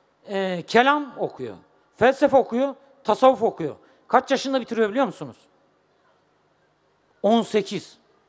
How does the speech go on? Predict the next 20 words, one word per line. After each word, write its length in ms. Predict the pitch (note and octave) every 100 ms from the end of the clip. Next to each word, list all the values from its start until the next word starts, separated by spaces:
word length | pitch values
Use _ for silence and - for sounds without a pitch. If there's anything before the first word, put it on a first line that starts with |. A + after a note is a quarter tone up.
| _ _ _ _ _ _ _
On 180 | G#3+ C#4
sekiz 420 | C4+ C4+ B3+ G#3
yaşında 640 | A3 A3+ B3+ A#3+ C4+ E4 D4 _ _ _ -
İbn 260 | A#3+ B3+ C4
Sina 640 | - A#3+ A3+ C#4 D#4 B3 _ _ -
eğitimini 520 | A3 A#3 B3 A#3 B3+
tamamlıyor. 600 | C4 F3 E3+ E3 G#3+ D#3+ - _ _ _ _ -
Bu 340 | A3 D#4+ D4 -
eğitim 420 | A3 G3+ D4 D4+
sistemi 640 | - A#3 B3+ B3 E4+ D#4 - _ -
ile 200 | B3 C4+
ilgili 280 | F3+ C4 E4+
bir 60 |
şey. 280 | - F3+ A#2 _ _ _
Yani 260 | G3 B3+ C4+
geliştirdiğiniz 720 | C4+ C4 - C#4 B3 D4+ D4
eğitim 320 | B3 A#3+ D#4 D#4
sisteminin, 640 | - B3+ B3 C#4+ E4+ C4+ _ _ _ _ _ -
eğitim 400 | G#3 A#3 F4 D#4
sisteminin 640 | - C4+ C4+ F4 E4+